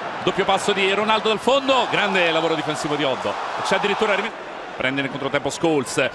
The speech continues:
pallone morbido per Kakà, attenzione che parte ancora, Kakà, Kakà in area e il tiro si è allargato troppo. Fino centralmente c'è anche Jankowski, arriva Seedorf, parte l'olandese, Heinz in copertura, il cross morbido, Kakà!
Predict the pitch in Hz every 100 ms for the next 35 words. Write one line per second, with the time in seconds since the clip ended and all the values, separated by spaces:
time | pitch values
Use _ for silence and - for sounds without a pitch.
0 | - 180 220 233 - 220 247 262 269 262
1 | 247 269 285 294 285 - 294 294 285 302
2 | 302 294 302 294 196 - - - 285 277
3 | - - - 302 294 311 269 294 320 294
4 | 285 - 294 320 320 320 262 160 - -
5 | - 247 262 226 214 190 156 123 - -
6 | 180 180 175 165 175 175 170 165 180 185
7 | 180 170 170 180 180 175 185 175 - 156
8 | - - - - 156 185 190 196 190 196
9 | 170 170 165 220 - 220 220 220 226 220
10 | 214 240 - 277 294 285 294 311 294 330
11 | 339 339 359 339 339 302 - -